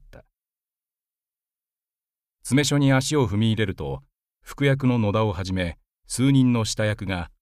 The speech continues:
青ざめた表をうつむけ、せわしなく歩き回っている。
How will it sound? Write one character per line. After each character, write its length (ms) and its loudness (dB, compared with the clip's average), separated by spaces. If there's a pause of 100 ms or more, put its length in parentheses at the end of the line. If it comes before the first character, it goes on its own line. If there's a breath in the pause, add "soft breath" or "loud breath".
(220)
青 220 2
ざ 100 2
め 120 4
た 160 2
表 280 2
を 160 0
う 80 -8
つ 120 -6
む 100 -2
け、 260 -12 (360)
せ 140 0
わ 120 4
し 100 -2
な 100 4
く 160 -2
歩 140 -2
き 140 -2
回 160 0
っ 20 -6
て 180 -16
い 100 -18
る。 120 -20